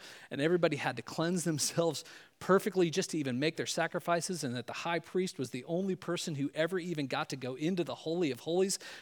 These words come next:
where the presence of God dwelled, and he did, only did that one day a year on the Day of Atonement, right? So God, God was not somebody that you got to get close to. God was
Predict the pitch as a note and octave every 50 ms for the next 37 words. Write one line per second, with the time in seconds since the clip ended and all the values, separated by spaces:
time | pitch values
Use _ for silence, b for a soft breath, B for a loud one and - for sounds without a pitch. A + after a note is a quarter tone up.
0 | B B - D3 C3 B2+ - - - F3+ F3+ F3 G3 G3 D#3+ - C#3+ B2 B2+ D3
1 | C3+ D3 E3 E3+ F3 F3+ B B B B B - C#3+ C3+ D3 E3 F#3 F#3 D#3 A#2
2 | A#2 A#2+ E3 F3 E3 F#3 F3+ E3+ E3+ E3+ D#3+ C#3 C#3 D#3 E3 D#3+ G3 E3 C#3+ -
3 | C#3+ C3 F3+ F#3+ F#3 G3+ F#3+ D3+ F3+ D#3+ D#3+ F3+ F#3+ G#3+ - - C#3 C3+ C3+ C3+
4 | D3 E3+ G3 G#3 G#3 F3 F3 D3 C#3+ C#3 C3 B2+ D#3+ G3 F3+ F#3+ G3 D#3+ D3 C3+
5 | - - - C#3+ D#3 F#3+ A3 A#3+ A#3 A3+ - b b b b b _ D3 D3+ F3+
6 | A3 B3+ G#3 B B B B - - E3+ D#3+ C#3 B2 - - F#3+ G3+ G#3+ A3+ A3+
7 | A3 G3 F3 D3+ A#2 B B B B B _ - F#3+ A3+ B3+ A#3 B3 G#3 - A#3+
8 | G#3 E3 - - - A3 G#3 G3+ G#3 G3 D#3 F3+ E3+ D3+ D#3 D3+ C3+ F3+ E3 F3
9 | F#3+ - - F3 D3+ D#3+ D#3 - - - - - - - F3+ G3 A3 G3+ - -
10 | E3 C3+ B2 - F3+ F3 F#3+ G3 G3 G3 F#3+ - -